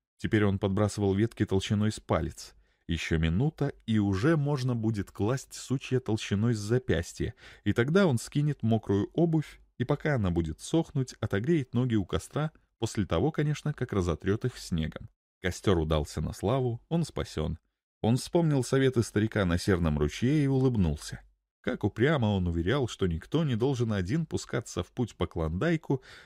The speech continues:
если мороз сильнее пятидесяти градусов. И что же?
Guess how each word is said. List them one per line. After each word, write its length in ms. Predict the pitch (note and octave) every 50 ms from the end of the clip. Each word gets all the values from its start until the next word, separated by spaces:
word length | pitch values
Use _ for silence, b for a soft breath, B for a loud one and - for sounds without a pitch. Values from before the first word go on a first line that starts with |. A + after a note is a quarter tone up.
| B B _
если 360 | F2+ F#2 B2 F3+ - - D3
мороз 320 | C#3 C3+ B2+ D3 E3 - -
сильнее 420 | - C3+ B2+ C3 C#3 D3 C3+ B2+
пятидесяти 600 | - A#2+ - - B2 A#2+ A2+ A2 - - - A2+
градусов. 580 | G2 F#2+ E2+ D#2+ D#2 C3 - - - - - - _ _ _ _ _ _
И 80 | A2 A2
что 280 | - - - F2 D#2 D2+
же? 160 | - D2+